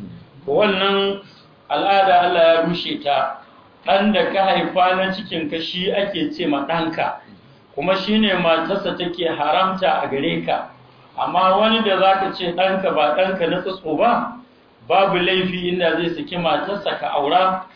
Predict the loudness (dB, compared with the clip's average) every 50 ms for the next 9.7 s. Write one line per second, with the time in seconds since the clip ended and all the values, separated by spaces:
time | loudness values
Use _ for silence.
0 | -20 -20 -20 _ -8 -4 -2 0 0 0 0 0 0 0 -2 -2 0 0 2 2
1 | 2 2 2 2 0 0 -2 -6 -10 -16 -20 -20 _ _ -14 -8 -6 -4 -4 -4
2 | -4 -4 -2 0 2 2 2 2 2 0 0 0 0 0 0 -2 -2 -4 -4 -6
3 | -8 -12 -16 -20 -20 -20 -20 -20 -20 -20 -12 -6 -2 -2 0 0 0 -2 -4 -2
4 | -2 -2 0 0 0 0 0 0 0 0 0 0 -2 0 0 0 2 2 4 4
5 | 4 2 2 2 0 0 0 0 -2 -2 -2 -2 -4 -4 -2 -2 -2 -2 0 -2
6 | -2 -2 -4 -8 -10 -12 -12 -14 -14 -16 -16 -16 -16 -12 -8 -4 -2 -2 0 0
7 | 2 2 2 2 0 0 -2 0 0 0 0 -2 -2 0 0 0 0 0 2 2
8 | 2 2 0 -2 -4 -8 -12 -20 -20 -20 -16 -10 -6 -6 -4 -2 0 0 2 2
9 | 2 2 2 4 4 4 4 4 2 2 0 -4 -6 -10